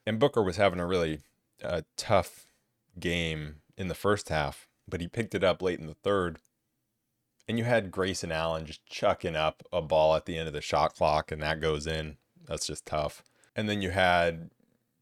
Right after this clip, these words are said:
Davion picking up a foul by pulling the chair. Like, where was the foul? I got so pissed at that call. That was the definition of a phantom foul right there. That was,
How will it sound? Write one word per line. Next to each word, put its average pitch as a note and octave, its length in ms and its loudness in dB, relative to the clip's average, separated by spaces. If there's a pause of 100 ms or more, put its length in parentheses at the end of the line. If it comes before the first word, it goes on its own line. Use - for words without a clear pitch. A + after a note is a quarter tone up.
(140)
Davion D#2+ 800 -2 (440)
picking F2+ 300 0
up D#2+ 180 -2
a D2 60 -2
foul D2+ 600 0 (640)
by E2 120 2
pulling F2 400 -2
the D#2 80 -6
chair. D2 580 -4
Like, D2+ 320 -4
where E2 360 -8
was - 220 -12
the - 120 -12
foul? - 320 -8
I F2+ 200 2
got D2+ 220 -2
so F#2+ 260 -2
pissed F#2 340 -4
at F#2 100 -2
that F2 180 4
call. F2+ 540 2
That F2 240 2
was E2 240 -6
the E2+ 140 -8
definition E2 640 -2
of D2+ 100 -8
a D2+ 60 -8
phantom D2+ 440 -6
foul D2 300 -2
right D2 180 -2
there. D#2 260 -2 (460)
That G#2+ 180 10
was, F2 320 4